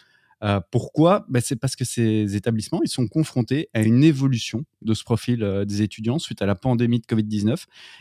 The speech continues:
Et ça se manifeste, euh, surtout par une, euh, croissance du décrochage scolaire, un engagement plus faible dans, dans leurs études et une chute, euh, du taux de réussite. Et donc, ça, c'est en train de se, se constater. J'ai un peu, euh,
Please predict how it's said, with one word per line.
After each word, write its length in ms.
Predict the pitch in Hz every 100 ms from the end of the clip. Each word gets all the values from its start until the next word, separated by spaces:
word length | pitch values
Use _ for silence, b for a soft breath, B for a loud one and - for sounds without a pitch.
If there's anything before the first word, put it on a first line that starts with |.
| -
Et 80 | 127
ça 120 | 135
se 120 | -
manifeste, 580 | 139 143 - 151 - -
euh, 140 | 120
surtout 360 | 113 127 - 208
par 200 | 147 120
une, 180 | 120 113
euh, 580 | 107 104 104 101 101 98
croissance 800 | - - 143 - 151 139 - - _ -
du 220 | 113 123
décrochage 500 | 117 - 110 101 98
scolaire, 480 | - 151 170 165 - B B _
un 240 | 127 123 131
engagement 600 | 131 123 113 127 127 110 -
plus 120 | 127
faible 560 | 113 135 147 139 110 107
dans, 460 | 113 117 110 107
dans 160 | 101 110
leurs 260 | 104 98
études 540 | 101 - 143 165 170 104 B B 135 -
et 160 | 139
une 180 | 160 123
chute, 400 | 113 - 185 -
euh, 140 | 113 107
du 160 | 110
taux 180 | - 135
de 60 | 127
réussite. 480 | 120 110 - 110
Et 20 | 107
donc, 160 | 127 - _ -
ça, 180 | -
c'est 140 | 156 131
en 60 |
train 180 | 117 127
de 60 | 113
se, 180 | 117 104 B B
se 120 | - 113
constater. 460 | 120 110 120 143
J'ai 100 | 113
un 60 | 98
peu, 240 | 131 127
euh, 480 | 120 104 104 104 101